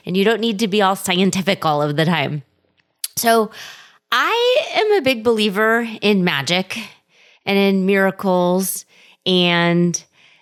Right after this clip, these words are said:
you can sort of shove them aside and decide, I don't know, that they're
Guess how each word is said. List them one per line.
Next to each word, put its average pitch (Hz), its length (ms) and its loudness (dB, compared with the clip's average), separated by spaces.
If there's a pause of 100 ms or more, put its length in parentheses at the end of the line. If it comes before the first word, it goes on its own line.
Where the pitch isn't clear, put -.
you 214 380 0
can 208 500 0
sort 202 360 0
of 180 320 -2 (160)
shove 180 340 0
them 196 160 2
aside 156 540 0
and 175 200 2
decide, 156 680 0
I 151 100 0
don't 156 160 -2
know, 139 220 -2
that 135 200 -4
they're 151 220 -2